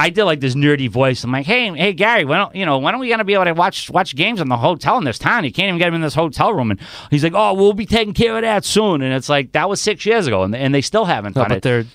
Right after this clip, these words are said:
Speaker 2: underserved by traditional
Speaker 1: Yeah,
Speaker 2: media.
Speaker 1: it, yeah, they, they definitely
Speaker 2: That's the guy who, who lost the E S P N contract and went to the Outdoor Life Network.
Speaker 1: Right, yeah. He, it, it's kind of a s-, a dumb quote, uh, for him to say, and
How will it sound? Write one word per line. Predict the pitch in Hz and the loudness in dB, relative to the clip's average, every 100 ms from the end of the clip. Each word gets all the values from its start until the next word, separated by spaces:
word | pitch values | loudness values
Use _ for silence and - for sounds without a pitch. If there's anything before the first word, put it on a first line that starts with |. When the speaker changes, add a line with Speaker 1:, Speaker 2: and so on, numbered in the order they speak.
| - | -4
Speaker 2:
underserved | 143 143 127 - 120 95 | 0 2 0 0 0 0
by | 104 | -4
traditional | 98 107 98 107 | 0 0 2 2
Speaker 1:
Yeah, | 98 135 | 4 2
Speaker 2:
media. | 95 92 | 2 -2
Speaker 1:
it, | 202 | -4
yeah, | - 190 131 | -2 0 0
they, | 151 180 | -2 -2
they | 196 214 | -2 0
definitely | 247 247 262 233 - - | 0 0 0 -2 -2 -4
Speaker 2:
That's | 220 | -2
the | 226 | 0
guy | 196 180 | 0 2
who, | 170 147 | 2 2
who | 131 151 | 2 4
lost | 143 147 165 | 4 2 0
the | 151 | 2
E | 156 | 2
S | 147 | 2
P | 139 | 0
N | 139 | 0
contract | 135 127 127 110 | 0 2 0 2
and | 120 | 0
went | 113 | 0
to | |
the | 113 | 0
Outdoor | 123 120 120 | 0 0 0
Life | 107 110 110 | 2 0 -2
Network. | 101 107 92 - - | -6 -6 -8 -10 -4
Speaker 1:
Right, | 123 113 101 | -2 -2 -4
yeah. | 139 120 | -2 -2
He, | 107 147 | 0 -2
it, | 156 160 | 0 0
it's | 160 - | -2 -2
kind | 180 165 | -2 0
of | |
a | 147 | -2
s-, | - | -2
a | 196 131 | -2 0
dumb | 123 131 | 0 -2
quote, | 123 127 123 127 | 0 2 2 -2
uh, | - 117 117 | -8 -8 -8
for | - 131 | -2 -2
him | 127 | 0
to | 117 | -2
say, | - 120 | 0 2
and | 117 | 2